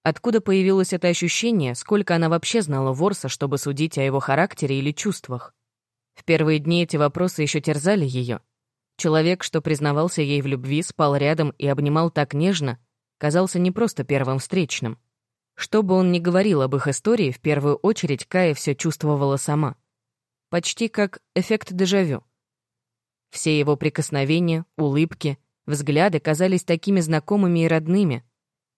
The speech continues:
Поэтому довольно быстро она перестала задаваться вопросами, позволила себе просто жить. Ворс рванул с места, как только навигатор высветил голограмму маршрута. Ложные воспоминания, с которыми жил каждый человек этого мира, безусловно, подсказывали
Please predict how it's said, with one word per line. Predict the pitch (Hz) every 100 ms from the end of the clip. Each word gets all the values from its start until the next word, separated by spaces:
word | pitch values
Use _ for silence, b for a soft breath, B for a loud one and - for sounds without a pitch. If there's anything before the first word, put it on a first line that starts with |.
| _ _ _ _ _ -
Поэтому | 185 202 190
довольно | 180 175 180 170
быстро | 220 - 190
она | 196 220
перестала | 202 196 165 135 127
задаваться | 135 135 131 -
вопросами, | 135 131 135 123 - 117 - _ _ _
позволила | - 156 214 240 214
себе | 202 170 156
просто | 170 208 - 143
жить. | 127 120 - _ _ _ _ _ _ _ _ -
Ворс | 143 160 175 -
рванул | 151 156 151 147
с | -
места, | 156 170 185
как | 156 147
только | 180 185 165
навигатор | 143 135 127 185 214 175
высветил | 151 - 156 156 143
голограмму | 135 131 139 135 131
маршрута. | 135 143 - 147 - - _ _ _ _ _ 156
Ложные | 190 180 180 175
воспоминания, | 180 175 175 190 214 180
с | -
которыми | 160 180 175 165 156
жил | 170 170
каждый | 165 160 147
человек | 139 151 147 139 147
этого | 143 147
мира, | 151 190 170
безусловно, | 147 151 - 185 170 143
подсказывали | 147 - 165 151 143 135